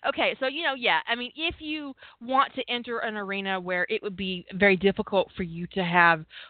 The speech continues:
porn writings up on the internet, um, associated with your pen name, you don't want to associate those, those two topics. The other side of it is, is if it's on the internet, the internet's forever. You,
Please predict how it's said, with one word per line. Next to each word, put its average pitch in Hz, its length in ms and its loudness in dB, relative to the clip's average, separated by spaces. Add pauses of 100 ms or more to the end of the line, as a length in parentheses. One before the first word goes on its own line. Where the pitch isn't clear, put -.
(160)
porn 349 380 4
writings 185 560 0
up 185 200 -2
on 180 180 -8
the 170 60 -10
internet, 180 600 -6 (400)
um, 175 500 0 (640)
associated 202 760 0
with 175 140 -8
your 165 120 -12
pen 226 280 -6
name, 170 340 -6 (1500)
you 240 140 2
don't 254 220 4
want 220 200 -4
to 208 100 -6
associate 175 520 -8
those, 156 260 -12 (420)
those 180 240 -4 (140)
two 180 180 -10
topics. - 360 -10 (400)
The 233 60 6
other 262 120 6
side 277 160 6
of 233 60 -2
it - 100 -8
is, 277 180 -2
is 196 120 -2
if 196 100 0
it's 277 120 -12 (100)
on 339 120 2
the 302 80 -4
internet, 294 360 0
the - 140 -4
internet's 262 380 0
forever. 185 440 -2 (280)
You, 220 240 0